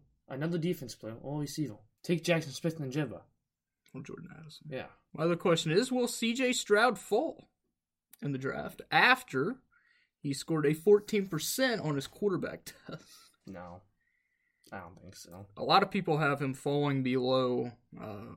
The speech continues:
Speaker 2: a lot of people actually have Will Levis as being the first pick now, right before the draft. Uh,
Speaker 1: A lot of people also have Will Levis going, like, thirtieth.
Speaker 2: I don't like Will Levis. I don't think he's gonna be that good. He's too much of a project.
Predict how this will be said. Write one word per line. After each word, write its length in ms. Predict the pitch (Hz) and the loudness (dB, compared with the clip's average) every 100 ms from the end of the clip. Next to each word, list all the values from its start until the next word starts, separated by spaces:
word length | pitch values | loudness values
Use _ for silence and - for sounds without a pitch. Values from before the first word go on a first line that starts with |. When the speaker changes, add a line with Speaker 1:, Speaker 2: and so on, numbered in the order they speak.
| - | -12
Speaker 2:
a 60 | - | 4
lot 140 | 214 | 6
of 40 | 277 | 8
people 200 | 285 190 | 8 10
actually 260 | 175 220 | 8 8
have 160 | 202 131 | 6 6
Will 260 | 131 196 | 6 8
Levis 400 | 139 156 220 240 | 8 8 6 4
as 140 | 127 123 | -4 0
being 240 | 135 143 | 2 2
the 80 | 123 | -2
first 340 | - 135 131 - | -2 -4 -4 -4
pick 340 | 160 156 - | -4 -4 -8
now, 340 | 123 131 165 - _ _ _ _ _ _ _ | -4 -2 -2 -8 _ _ _ _ _ _ _
right 140 | 90 - | -14 -14
before 240 | - 120 | -10 -10
the 80 | 92 | -8
draft. 540 | 95 123 139 131 - - | -6 -4 -4 -6 -12 -20
Uh, 80 | - | -18
Speaker 1:
A 20 | 127 | 2
lot 140 | 139 | 2
of 80 | 151 | 4
people 160 | 135 131 | 2 0
also 220 | 123 127 | 2 -4
have 100 | 117 | -4
Will 120 | 127 | -2
Levis 240 | 127 120 | -2 -2
going, 260 | - 127 113 | -8 -8 -6
like, 200 | 104 98 - - - | -10 -12 -18 -20 -4
thirtieth. 520 | 147 135 - - - _ _ _ _ _ _ _ | 0 0 -2 -14 -20 _ _ _ _ _ _ _
Speaker 2:
I 60 | 139 | -8
don't 160 | 139 127 | -6 -4
like 200 | 143 139 _ - | -4 -6 _ -14
Will 200 | - 135 | -4 0
Levis. 440 | 147 170 196 - - | 0 0 -2 -4 -8
I 80 | |
don't 200 | 110 139 - | -8 -8 -10
think 140 | 127 | -10
he's 160 | 127 139 | -10 -10
gonna 140 | 127 | -8
be 120 | 127 | -6
that 200 | 120 90 | -6 -6
good. 340 | 120 127 131 131 | -4 -2 -2 -4
He's 160 | 123 | -8
too 140 | - 143 | -4 -2
much 180 | 135 135 | 0 -2
of 60 | |
a 60 | 123 | -4
project. 800 | - 127 127 131 127 123 - | 0 2 2 -2 -4 -6 -14